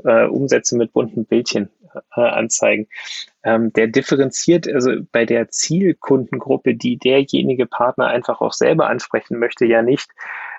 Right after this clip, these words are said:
ähm, mit seiner App, äh, äh, ist das jetzt der, also kommt, ist das die Region Hannover oder die, das, äh, Hamburger Umland oder ist das,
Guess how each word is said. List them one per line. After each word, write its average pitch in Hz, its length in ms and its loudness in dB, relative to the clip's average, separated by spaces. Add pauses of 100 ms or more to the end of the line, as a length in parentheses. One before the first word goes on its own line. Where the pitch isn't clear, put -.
(140)
ähm, 117 480 0
mit 120 160 -2
seiner 113 340 0
App, - 260 -2 (240)
äh, 117 400 4
äh, 117 640 -2 (300)
ist - 200 -4
das - 220 0
jetzt - 400 -2
der, 113 480 2 (800)
also 117 220 0 (100)
kommt, - 300 -6
ist - 180 -4
das 127 80 -2
die - 140 0
Region 117 400 0
Hannover 127 640 0
oder 117 180 0
die, 120 220 0 (380)
das, 117 240 -2
äh, 113 180 2
Hamburger 123 1040 0
Umland 156 560 0
oder 120 300 4
ist 110 140 -4
das, - 400 0